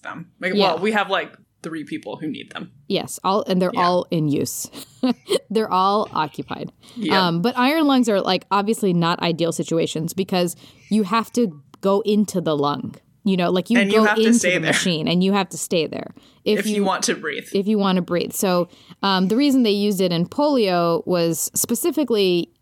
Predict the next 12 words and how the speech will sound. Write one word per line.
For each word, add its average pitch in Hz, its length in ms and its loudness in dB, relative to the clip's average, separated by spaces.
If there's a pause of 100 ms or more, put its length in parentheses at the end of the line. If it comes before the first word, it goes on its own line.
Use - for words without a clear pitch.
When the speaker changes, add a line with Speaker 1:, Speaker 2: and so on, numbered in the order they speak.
Speaker 2:
because, 170 460 -2 (180)
uh, 160 400 0 (300)
that 170 400 -2
particular 165 720 -2 (300)
infection 175 720 -2
causes 147 920 0
paralysis. - 960 -2
And 175 160 0
so 156 520 0
if 180 160 -4
you 165 80 -4
can't 190 500 0